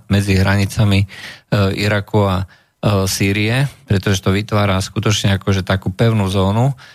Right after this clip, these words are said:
cez ktorú vlastne neprechádza nejaký šítsky koridor. No a toto sa práve teraz akože zmenilo v uplynulých dňoch, hej, mm, americká armáda vlastne, e, v,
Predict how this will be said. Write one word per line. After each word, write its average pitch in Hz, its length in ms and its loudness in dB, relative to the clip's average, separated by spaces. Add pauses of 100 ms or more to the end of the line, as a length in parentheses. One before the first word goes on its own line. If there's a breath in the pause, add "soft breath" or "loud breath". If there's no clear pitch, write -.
(160 loud breath)
cez 117 160 0
ktorú 117 240 0
vlastne 104 480 -2
neprechádza 104 640 -2
nejaký 98 320 -2
šítsky 104 400 -2
koridor. 87 480 0 (560 loud breath)
No 104 160 0
a - 20 -6
toto - 220 -6
sa - 160 0
práve 123 320 -2
teraz 131 320 -2
akože 120 400 0
zmenilo 101 480 0
v 131 160 -2
uplynulých 117 560 0
dňoch, 104 280 0 (120)
hej, 104 240 2
mm, 101 380 0 (500 loud breath)
americká 117 720 0
armáda 113 400 0
vlastne, 107 400 0
e, 98 100 0 (720)
v, 113 200 -2